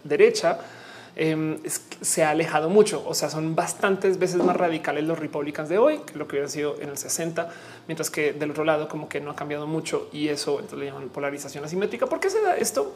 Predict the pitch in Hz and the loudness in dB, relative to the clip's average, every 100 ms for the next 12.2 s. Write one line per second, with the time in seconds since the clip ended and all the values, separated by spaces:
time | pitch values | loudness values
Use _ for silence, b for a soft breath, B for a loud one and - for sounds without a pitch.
0 | - - 220 208 220 294 381 381 254 277 | -12 0 2 2 0 0 2 2 2 0
1 | 349 285 214 196 190 240 - - - 240 | 0 0 0 -2 0 0 -4 -14 -4 -4
2 | 285 285 294 285 277 208 165 190 185 185 | -2 -4 0 0 2 0 2 2 2 2
3 | 175 147 147 147 - 170 - 160 143 143 | -2 -2 -8 -8 -8 -8 -6 -6 -6 -6
4 | 143 147 147 147 147 147 175 202 196 196 | -6 -6 -6 -8 -8 -4 -2 -2 -4 -6
5 | 180 233 214 214 160 156 165 160 175 180 | -6 -6 -4 -4 -2 0 0 0 -2 -4
6 | 147 151 156 160 160 156 - B B B | -4 -6 -4 -4 -2 -4 -4 B B B
7 | B B B 160 165 165 160 160 165 180 | B B B 0 2 0 0 0 0 0
8 | 180 165 - 156 - 139 - 151 151 147 | -2 -2 -2 -4 -4 -4 -2 -4 -4 -4
9 | 143 147 226 214 156 151 151 151 156 165 | -4 0 0 2 -2 -4 -4 -4 -4 -2
10 | 185 180 160 156 160 160 160 147 - 143 | 0 0 -4 -4 -4 0 -2 -2 -4 -4
11 | 147 147 B B B B - 175 170 170 | -4 -8 B B B B -4 2 4 4
12 | 165 | 2